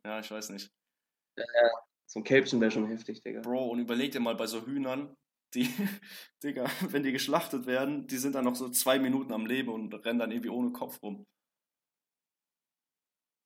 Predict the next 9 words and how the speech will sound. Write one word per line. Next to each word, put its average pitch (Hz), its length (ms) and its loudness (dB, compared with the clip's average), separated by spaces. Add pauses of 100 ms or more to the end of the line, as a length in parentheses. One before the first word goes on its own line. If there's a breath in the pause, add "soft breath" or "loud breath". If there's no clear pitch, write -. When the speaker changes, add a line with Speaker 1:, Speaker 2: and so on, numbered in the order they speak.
(180)
Speaker 2:
Ja, 117 140 6
das 127 100 6
ist 120 60 8
auch 135 100 8
heftig, 123 280 2
aber 113 260 6
ein 123 100 -2
Hühnchen, 165 640 2
äh, 123 340 8